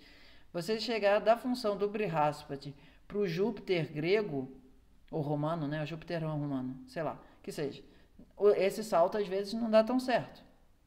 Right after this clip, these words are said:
Mas existem simbologias, independente se você chama o Ashwini Kumara de Ashwini Kumara, se você enxergar a simbologia e você falar, "Numa outra cultura, isso daqui tinha esse mito",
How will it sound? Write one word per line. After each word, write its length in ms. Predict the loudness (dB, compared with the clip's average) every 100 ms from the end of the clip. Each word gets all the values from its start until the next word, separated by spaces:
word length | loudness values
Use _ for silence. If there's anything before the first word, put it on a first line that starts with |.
| _ -20 -20 -20 _ -10
Mas 200 | -2 0
existem 380 | 2 -2 0 -2
simbologias, 840 | 2 2 4 4 2 0 0 0 0
independente 640 | -2 -2 -2 0 -2 -2
se 80 | -4
você 260 | -4 -2
chama 600 | -2 -2 -4 -4 -4 -8 -10 -16 -18
o 120 | 0 2
Ashwini 420 | 2 -2 -4 -4
Kumara 460 | -4 -2 0 0
de 60 | 0
Ashwini 360 | -2 -2 -4 -4
Kumara, 560 | -4 -4 -2 -2 -4 -8 -16 -20 -20 -20 -20
se 140 | -6
você 220 | -4 2 4
enxergar 480 | 4 6 6 8
a 60 | 6
simbologia 520 | 4 2 4 4 2
e 60 | 0
você 200 | 0 -2
falar, 280 | 0 0 0
"Numa 200 | -2 0
outra 280 | 0 -2
cultura, 760 | -6 -8 -8 -6 -2 0 -2 -6 -14 -20 -20 -10
isso 180 | -8 2
daqui 400 | 2 2 -2 -4
tinha 440 | -2 0 0 6
esse 340 | 6 6 2 -4
mito", 560 | -2 -2 -6 -8 -12